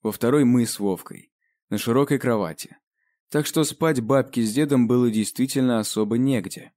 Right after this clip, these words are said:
Мама посмотрела на нас, и я почувствовал, что это не к добру. «Ну, они у них могут поспать», предложила мама и добавила. «Придётся уплотниться».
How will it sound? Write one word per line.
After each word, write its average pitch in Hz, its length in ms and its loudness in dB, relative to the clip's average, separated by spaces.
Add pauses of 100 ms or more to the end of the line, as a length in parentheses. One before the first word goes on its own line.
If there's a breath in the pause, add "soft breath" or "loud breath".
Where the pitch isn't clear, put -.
(720)
Мама 117 420 0
посмотрела 110 720 -2
на 120 160 0
нас, 101 380 -6 (160)
и 117 80 -4
я 117 200 0
почувствовал, 110 680 -4
что - 280 -6
это 139 300 -2
не 127 220 0
к 135 100 -4
добру. 90 580 -6 (880)
«Ну, 160 340 2
они 135 200 2
у 117 140 2
них 123 280 0
могут 190 320 0
поспать», 185 540 -6 (200)
предложила 117 560 2
мама 151 340 2
и 151 40 0
добавила. 120 600 -2 (360)
«Придётся 143 540 0
уплотниться». 104 720 -2